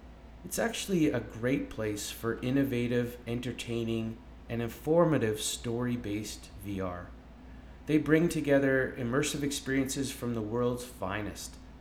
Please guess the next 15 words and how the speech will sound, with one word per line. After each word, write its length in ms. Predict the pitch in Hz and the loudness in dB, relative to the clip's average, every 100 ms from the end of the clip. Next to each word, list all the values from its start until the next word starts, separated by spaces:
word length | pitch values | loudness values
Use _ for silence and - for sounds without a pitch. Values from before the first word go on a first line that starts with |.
| - - - - - - | -18 -18 -18 -18 -14 2
Within 720 | 139 139 160 156 151 151 - - | 2 4 6 8 8 6 0 0
was 260 | 139 139 | 0 2
founded 640 | - 139 139 165 151 143 - | 0 2 4 6 6 6 6
by 400 | 120 113 117 117 - - - | 4 4 2 0 -6 -16 -4
award-winning 720 | 117 117 139 147 135 135 123 | -2 2 2 4 2 2 0
filmmaker 600 | - 123 117 113 117 113 | -2 -2 0 -2 -4 -8
Chris 340 | - 123 - | -2 -2 -2
Milk, 320 | 110 113 190 - - - - - - | -2 0 0 -4 -14 -18 -20 -12 -4
and 460 | 127 127 127 120 - - - - - | 0 2 2 -2 -6 -14 -18 -6 0
also 380 | 147 - 160 | 2 4 4
he 160 | 131 139 | 4 2
partnered 600 | - 143 165 139 123 113 | 2 2 4 4 0 2
with 340 | 123 120 - - - - - | 0 0 -4 -14 -18 -18 -6
renowned 640 | 120 120 120 123 131 135 | -2 2 4 4 4 2
technologist 800 | 135 123 120 110 117 113 117 - | 0 -4 -2 -2 -2 -2 -4 -4